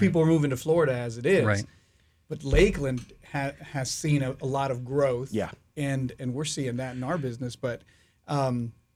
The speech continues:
Speaker 2: but yeah, you, you talk to people from all over the country, and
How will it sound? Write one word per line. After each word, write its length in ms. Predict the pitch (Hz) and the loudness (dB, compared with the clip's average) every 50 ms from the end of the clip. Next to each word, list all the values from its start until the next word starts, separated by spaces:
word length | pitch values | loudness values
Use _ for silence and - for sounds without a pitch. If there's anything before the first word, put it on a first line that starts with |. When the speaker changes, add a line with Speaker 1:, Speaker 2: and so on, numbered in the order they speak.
| _ _ _ _ _ _ _ - - - 135 | _ _ _ _ _ _ _ -20 -12 -6 -4
Speaker 2:
but 100 | 143 139 | 0 4
yeah, 220 | 147 165 160 143 | 4 4 6 4
you, 260 | 131 131 139 147 147 151 | 2 2 0 -2 -2 -2
you 160 | 151 143 147 | -4 -4 -2
talk 220 | 143 160 151 143 147 | -2 -2 -2 -2 -4
to 100 | 147 127 | -4 -4
people 260 | - 147 147 139 127 | -2 -2 -2 -2 -6
from 200 | - - 120 113 | -8 -10 -10 -6
all 220 | 127 135 135 131 127 | -4 -4 -2 -2 -2
over 220 | 127 131 127 123 | -2 -2 -4 -8
the 80 | 117 120 | -12 -14
country, 540 | - - 135 123 - - 117 110 113 120 - _ - | -12 -12 -12 -12 -12 -14 -18 -18 -18 -20 -20 _ -12
and 480 | 139 123 120 113 113 110 110 107 135 | -10 -10 -8 -10 -10 -12 -14 -14 -16